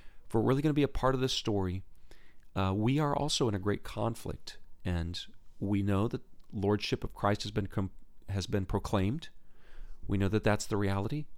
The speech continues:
We know that Jesus is on his throne. He's the King of Kings. He's the Lord of Lords. But we also know that for the last two thousand years,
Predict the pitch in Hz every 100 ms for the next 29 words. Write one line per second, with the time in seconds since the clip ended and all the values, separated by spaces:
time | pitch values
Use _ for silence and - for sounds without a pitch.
0 | - 104 104 101 101 - 104 101 101 98
1 | 95 98 90 - 101 98 127 110 - -
2 | 110 101 - 104 110 113 107 101 98 95
3 | 98 110 127 - - 104 - 147 - 151
4 | 110 101 101 - - - - - - 107
5 | - 110 110 127 - 151 135 123 113 110
6 | 113 151 -